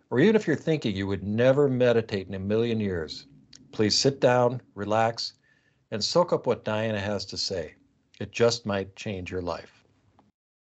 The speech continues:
Diana, welcome to The Resilient Surgeon. It's a real honor and a privilege to have you here with us today.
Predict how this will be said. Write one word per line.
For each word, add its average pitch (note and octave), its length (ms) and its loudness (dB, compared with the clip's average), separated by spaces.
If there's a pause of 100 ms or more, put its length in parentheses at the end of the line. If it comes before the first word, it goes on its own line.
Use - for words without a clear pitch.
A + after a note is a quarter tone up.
(720)
Diana, C3 320 8
welcome C3 400 4
to - 180 -6
The G#2+ 80 -4
Resilient A2+ 520 0
Surgeon. A2+ 500 -4
It's A2 180 -6
a G#2+ 40 -8
real A2+ 340 2
honor A2 420 0
and F#2 140 -8
a F#2 40 -8
privilege G2+ 520 0
to G#2+ 80 -2
have G2+ 240 -2
you G2+ 60 -2
here F#2+ 180 -4
with F#2+ 160 -4
us F#2+ 160 -4
today. G2 300 -8